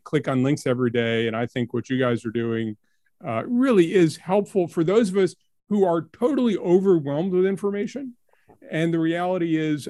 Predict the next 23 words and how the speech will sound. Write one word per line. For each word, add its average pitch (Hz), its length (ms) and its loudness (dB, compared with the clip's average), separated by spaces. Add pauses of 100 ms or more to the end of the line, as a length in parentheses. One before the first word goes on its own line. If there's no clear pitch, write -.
we 190 240 2
can't 185 360 0
do 180 180 2
what 147 180 4
we 156 180 0
do 202 260 2
without 143 360 4
you 139 140 2
doing 147 360 4
what 123 180 0
you 123 220 4
do 214 380 6 (420)
and 135 160 2
helping 151 680 2 (280)
highlight 160 460 0
trends 151 380 -2
and 135 80 -2
highlight 151 400 0
things 156 320 2
we 156 180 2
might 156 280 0
have 147 180 -2
missed. 180 480 0